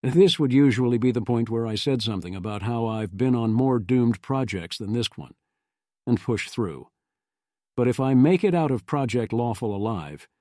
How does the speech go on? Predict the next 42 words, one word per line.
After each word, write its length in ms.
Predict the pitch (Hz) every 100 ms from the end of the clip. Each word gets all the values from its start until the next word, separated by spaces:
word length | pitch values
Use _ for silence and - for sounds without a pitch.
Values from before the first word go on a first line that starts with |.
| _ _ _ _ _
I'm 220 | - 139 147
pretty 300 | - 151 147
sure 340 | - 135 131
that 220 | 120 123
will 200 | 127 117
top 340 | 113 131 127 131
all 220 | 127 120
other 240 | 117 117
candidates 600 | - 135 123 95 85 92
for 260 | - - 104
which 320 | 107 107 -
projects 560 | - 117 104 110 104 -
I 200 | 107 104
tell 340 | - 117 104
future 400 | - 120 110 110
subordinates 680 | - 107 107 110 104 98 -
I 140 | 101
survived. 640 | 95 98 90 87 73 62 _ _ _ _ _ _
You 80 | 147
do 200 | 135 254
have 220 | 180 156
a 60 | 127
bit 220 | 117 151
more 200 | 127 127
support 420 | 113 120 147 123
from 180 | - 110
upper 200 | 120 117
management 540 | 113 123 117 92 95 -
than 180 | 117
most 280 | 120 143 -
projects 500 | - 104 90 95 90
can 160 | - 95
expect, 500 | 92 - 107 80 - _ _ _ -
and 220 | 104 98
vast, 480 | 90 127 131 127 - -
though 200 | 117 113
not 280 | 113 120 113
adequate, 440 | 131 131 - 107
resources 640 | 92 117 110 117 113 123 101
to 80 |
back 320 | 101 98 139 92
you. 180 | 67